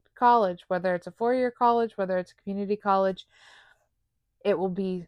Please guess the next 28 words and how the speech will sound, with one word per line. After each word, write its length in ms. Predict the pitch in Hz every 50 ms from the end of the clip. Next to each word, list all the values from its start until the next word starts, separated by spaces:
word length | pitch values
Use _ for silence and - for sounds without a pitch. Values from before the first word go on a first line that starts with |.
| _ _ _
so 420 | - - - - - 220 208 202
much 260 | 214 226 226 214 -
better 440 | _ 208 196 190 185 180 175 175 175 _ _ _
in 80 | 190 185
the 100 | 180 180
long 280 | 180 175 175 180 180
run, 180 | 175 170 165 151
especially, 600 | - 185 185 - - 240 247 302 - - 247 240
you 40 | 240
know, 300 | 214 208 196 185 - - _ _ _ _ _ _ _ _ _ _
community 400 | _ - 220 214 220 240 240 240
colleges 480 | 214 - 202 190 190 190 190 196 185 -
have 260 | - 185 180 175 180 _ _ _ _
trade 300 | - - 185 175 180 190
options. 640 | 220 226 247 240 - - 311 311 320 330 - - _ _ _ _ _ _ _ _ _ _ _ _ _ _ _ _ _ _ _ _ _
One 160 | - 196 220
of 60 | 262
the 80 | 254 180
best 340 | 151 185 175 185 196 - -
things 220 | 208 202 208 202
that 80 | 196 160
you 100 | 175 180
could 140 | 185 165
possibly 480 | _ 180 175 185 190 - 180 175 170 165
do 340 | 156 160 160 170 190 254 294 _ _ _ _ - _ _ _ _ _ _ _ _ _
is, 480 | - 196 190 180 175 175 170 - - - _ _
you 120 | - 202
know, 260 | 202 208 214 208 -